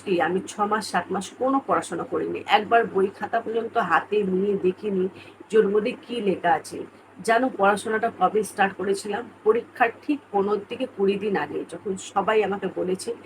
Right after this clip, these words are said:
যে, "তুই পড়াশোনা না করলে তুই তো পরীক্ষায় কিছু লিখতেই পারবি না, আর তোর এক বছর নষ্ট হয়ে যাবে, প্লিজ তুই পরীক্ষাটা দে।" এটা যখন সবাই বলেছিল না, "পরীক্ষাটা দে," তখন মনে হয়েছিল যে, "থাক, একটু পরীক্ষাটা দিই, পাস হবো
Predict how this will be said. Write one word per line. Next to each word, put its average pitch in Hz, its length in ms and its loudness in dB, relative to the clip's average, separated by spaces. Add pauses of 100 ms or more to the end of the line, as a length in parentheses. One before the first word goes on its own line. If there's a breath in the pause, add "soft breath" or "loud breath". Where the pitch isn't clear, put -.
(340 loud breath)
যে, 247 100 -4
"তুই 269 220 -4
পড়াশোনা 240 400 2
না 226 140 0
করলে 226 240 2
তুই 240 140 -4
তো 254 160 -8
পরীক্ষায় 220 360 0
কিছু 233 240 -10
লিখতেই 220 380 -4
পারবি 170 340 4
না, 165 120 -4 (360 loud breath)
আর 190 180 2
তোর 247 160 6
এক 196 220 6
বছর 233 320 2
নষ্ট 180 280 -2
হয়ে 208 180 0
যাবে, 175 120 -6
প্লিজ 233 240 -8
তুই 254 120 -8 (100)
পরীক্ষাটা 196 580 4
দে।" 147 180 -4 (440 loud breath)
এটা 233 220 4
যখন 233 260 0
সবাই 220 300 2
বলেছিল 196 400 0
না, 214 120 -4 (100)
"পরীক্ষাটা 196 540 0
দে," 202 140 2 (120)
তখন 180 360 -2
মনে 190 180 0
হয়েছিল 196 420 -2
যে, 208 100 0
"থাক, 214 340 -8
একটু - 240 -10
পরীক্ষাটা 220 560 0
দিই, 180 220 -8
পাস 180 220 2 (100)
হবো 240 340 0